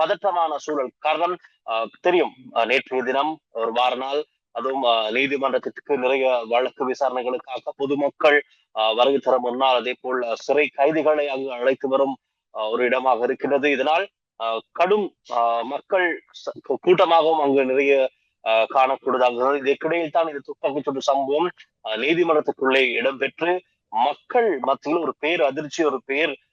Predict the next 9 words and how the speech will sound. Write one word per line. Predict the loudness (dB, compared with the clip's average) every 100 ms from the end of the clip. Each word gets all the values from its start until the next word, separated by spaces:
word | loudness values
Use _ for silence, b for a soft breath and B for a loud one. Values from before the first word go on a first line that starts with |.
| _ -8
ஆ, | -4
அதிர்ச்சியை | 0 -2 0 -2 0
ஏற்படுத்திய | -2 -4 -6 0 -2
ஒரு |
சம்பவமாகத்தான் | 0 -2 -2 -4 -4 -4 -2
நேற்று | -4 -6 -6
இருந்தது. | -4 -6 -6
அதற்கிடையில் | -6 -4 0 0 4
தான், | 2 2